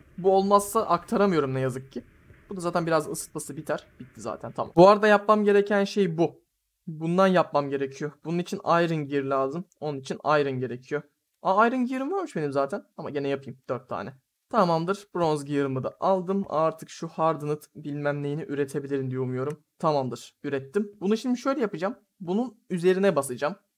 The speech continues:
Daha doğrusu hangisine basayım? Buna basayım. Hatta şu anda sizinle bir şey deneyebiliriz.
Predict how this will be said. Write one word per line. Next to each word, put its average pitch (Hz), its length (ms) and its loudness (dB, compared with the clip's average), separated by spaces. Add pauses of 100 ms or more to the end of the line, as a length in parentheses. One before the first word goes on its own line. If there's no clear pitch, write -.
(140)
Daha 226 160 4
doğrusu 220 440 2
hangisine 170 360 -6
basayım? 208 280 -6
Buna 240 120 2
basayım. 131 340 -4
Hatta 190 360 2
şu 208 160 2
anda 202 160 4
sizinle 196 300 0
bir 190 60 -6
şey 180 220 2
deneyebiliriz. 165 760 -4